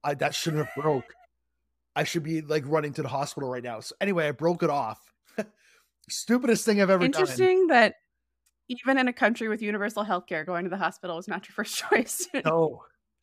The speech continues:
Speaker 1: No. Well, that, 'cause, like, how, like, 'cause, like, now you're that story of, like, the dumb person, not, or not dumb person, but just that person going to the hospital because you did something stupid.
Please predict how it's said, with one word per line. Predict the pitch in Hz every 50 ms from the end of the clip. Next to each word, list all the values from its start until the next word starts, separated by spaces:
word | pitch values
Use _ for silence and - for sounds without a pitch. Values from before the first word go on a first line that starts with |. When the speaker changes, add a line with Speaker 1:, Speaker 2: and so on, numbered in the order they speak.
| _ _ _
Speaker 1:
No. | 147 165 190 208 247 247 196 160 127 117 180
Well, | 214 214 214 233 214
that, | - - 151 143 -
'cause, | - 320 254 -
like, | 311 269 269 - - -
how, | - - 294 - _ -
like, | 277 247 - _ -
'cause, | - 294 254 -
like, | 294 285 247 226 208 196
now | 214 254 262 269 285
you're | 285 269 285
that | 262 269 262 254 -
story | - - - 233 226 247 254 254 233
of, | 190
like, | 190 220 196
the | - 214
dumb | 165 - 196 208 220
person, | 214 226 220 202 - - 220 185 196
not, | 202 196 180 _ - -
or | 156
not | 151 165 160 - -
dumb | 131 127 131 123
person, | - 117 110 113 - 139 127
but | 135 - _ -
just | - 165 - - _ _ _ _ _ _
that | - 170 180 - -
person | 220 208 175 208 185
going | 180 185 196
to | 185 190
the | 170
hospital | 151 165 160 170 - - 202 196
because | 170 175 - 175 170 131
you | 160
did | 139 139 165 160
something | - - 165 - 160 156
stupid. | - - - - 131 120 - 110 92 -